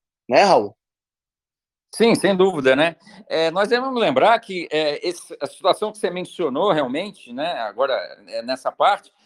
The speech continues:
Speaker 2: é, essa grande quantidade de carga, é, parasitária, ela, ela guarda a relação com condições clínicas que favoreçam isso. Então,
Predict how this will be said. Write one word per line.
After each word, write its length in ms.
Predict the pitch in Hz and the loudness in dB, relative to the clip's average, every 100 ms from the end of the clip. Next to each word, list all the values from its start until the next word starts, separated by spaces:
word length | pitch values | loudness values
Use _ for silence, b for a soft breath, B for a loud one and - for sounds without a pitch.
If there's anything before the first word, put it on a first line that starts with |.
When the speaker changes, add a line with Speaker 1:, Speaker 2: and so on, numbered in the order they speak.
| _ _ - | _ _ -4
Speaker 2:
é, 300 | 135 131 110 | -2 -2 -4
essa 220 | 123 123 | -8 -8
grande 360 | 135 202 226 | -4 -2 -2
quantidade 560 | 208 190 - 147 170 135 | -4 -6 -4 -2 -2 -2
de 80 | 120 | -10
carga, 600 | - 151 196 147 131 113 | -2 0 0 -2 -4 -4
é, 280 | 123 127 117 | -2 -2 -2
parasitária, 800 | - 143 131 123 - 139 202 175 | -2 -2 -2 -6 -2 0 0 -2
ela, 320 | 135 165 170 - 147 | -4 -4 -4 -8 -10
ela 240 | 165 175 | -4 -4
guarda 320 | 143 214 226 | -2 -2 -2
a 20 | |
relação 460 | 220 233 208 - 233 | -2 -2 -2 -4 -14
com 140 | 233 | -12
condições 520 | - 247 - - 247 - | -8 -8 -8 -12 -12 -12
clínicas 540 | - 233 262 254 240 | -10 -8 -6 -4 -4
que 120 | - | -6
favoreçam 760 | - 240 220 196 196 - - 165 | -2 -2 0 2 2 2 -2 -12
isso. 300 | 170 147 - | -10 -12 -12
Então, 240 | 123 202 | -4 -4